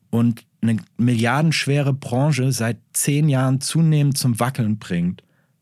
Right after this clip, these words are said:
Das ist vielleicht die stärkste Frau im ganzen Technologiesektor und eine, über die man fast noch nichts gehört hat an der Öffentlichkeit.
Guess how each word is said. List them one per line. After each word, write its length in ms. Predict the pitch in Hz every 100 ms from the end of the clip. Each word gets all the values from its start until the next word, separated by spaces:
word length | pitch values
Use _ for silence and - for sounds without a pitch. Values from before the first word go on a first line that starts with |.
| _ _ _ _ _
Das 160 | - 127
ist 100 | 131
vielleicht 300 | 143 135 -
die 280 | 120 113 - -
stärkste 880 | - 123 123 151 - 139 135 135 - _ _ _ _ -
Frau 600 | - - 110 113 156 139 -
im 240 | 123 123
ganzen 380 | 120 127 135 123
Technologiesektor 1300 | - 131 135 123 117 113 165 135 101 101 - 127 127
und 240 | 117 117 - _ _ _ _
eine, 260 | - 123 131
über 200 | 117 113
die 100 | 120
man 240 | 127 120 - -
fast 400 | - - 139 -
noch 240 | 120 117
nichts 440 | 135 147 175 - -
gehört 340 | 131 143 170
hat 160 | 95 -
an 100 | 101
der 100 | 98
Öffentlichkeit. 600 | 95 98 90 - 85